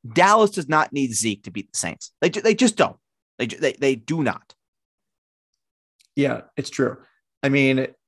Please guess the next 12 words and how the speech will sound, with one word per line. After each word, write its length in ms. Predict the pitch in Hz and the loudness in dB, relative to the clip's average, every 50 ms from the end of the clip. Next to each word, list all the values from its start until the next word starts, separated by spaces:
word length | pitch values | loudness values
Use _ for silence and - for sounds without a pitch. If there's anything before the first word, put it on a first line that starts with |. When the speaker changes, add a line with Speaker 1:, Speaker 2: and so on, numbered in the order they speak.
| _ _ _ - | _ _ _ -6
Speaker 2:
maybe 260 | 139 135 131 127 139 | -2 0 0 2 2
this 220 | 131 127 131 - 139 | 2 0 0 -2 -2
is 140 | 127 117 117 | -6 -6 -6
an 140 | 123 127 123 | -6 -6 -6
extended 500 | 117 123 - - - 143 135 127 127 127 | -8 -8 -8 -4 -2 0 0 2 2 2
audition 420 | 123 123 120 120 117 - 127 127 | 2 2 2 0 -2 -4 -6 -8
for 140 | 107 117 117 | -8 -8 -8
Tony 240 | - 123 123 120 117 | -6 -4 -4 -4 -4
Pollard, 500 | - 123 120 120 120 117 113 110 113 - _ _ _ _ _ _ - | 0 2 2 2 2 0 -2 -4 -8 -14 _ _ _ _ _ _ -8
and 300 | 123 120 120 117 113 104 | -6 -4 -4 -6 -4 -4
Zeke 200 | 117 120 - - | -4 -4 -4 -6
is 200 | 107 - - | -8 -10 -10